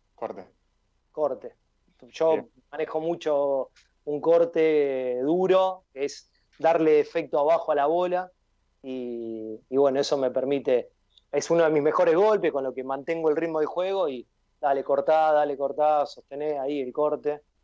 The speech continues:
Speaker 2: y eso me
Speaker 1: Bien.
Speaker 2: tiene enfocado, me tiene pensando en el partido.
Speaker 1: Bien.
Speaker 2: Ahora vamos a meterle con buenardo, alguna de estas palabras nuevas de los pibes.
Speaker 1: <laughs>
Speaker 2: Insta,
Speaker 1: Los chicos.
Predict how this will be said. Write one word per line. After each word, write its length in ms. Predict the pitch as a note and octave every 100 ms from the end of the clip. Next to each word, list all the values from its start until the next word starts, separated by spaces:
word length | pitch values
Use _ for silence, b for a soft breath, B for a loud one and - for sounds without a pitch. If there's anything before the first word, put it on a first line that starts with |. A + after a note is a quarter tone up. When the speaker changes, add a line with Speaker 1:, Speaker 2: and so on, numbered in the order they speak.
| _ _ -
Speaker 2:
y 80 | D3
eso 180 | E3+ E3+
me 100 | D#3+
Speaker 1:
Bien. 40 |
Speaker 2:
tiene 160 | D3+ E3+
enfocado, 440 | D#3+ - G3 D#3+
me 100 | C#3
tiene 220 | C3+ D#3+ C3+
pensando 480 | D3 C#3 - D#3
en 60 | C#3+
el 80 | C3+
partido. 420 | C#3 C#3+ C#3 A2+ _ _ _ _ _ _ _ _ _ _
Speaker 1:
Bien. 240 | G3 G3
Speaker 2:
Ahora 220 | F3 G3 F3+
vamos 340 | E3+ E3 -
a 260 | D#3 C#3+ C#3
meterle 460 | C#3+ C#3+ D#3 C#3+
con 340 | C3+ C3 C3 B2+
buenardo, 720 | C3+ D3 D#3+ D3+ D3 C3+ B2+
alguna 320 | B2+ C#3+ C#3+
de 60 | C3+
estas 200 | B2+ B2+
palabras 420 | - C3+ C#3 C3
nuevas 260 | B2 C#3 - A#2
de 60 | A#2
los 120 | A#2+
pibes. 240 | C3 A#2+
Speaker 1:
<laughs> 220 | - - - _ _ -
Speaker 2:
Insta, 500 | F3 E3+ - C#3 B2+
Speaker 1:
Los 80 |
chicos. 240 | B2 B2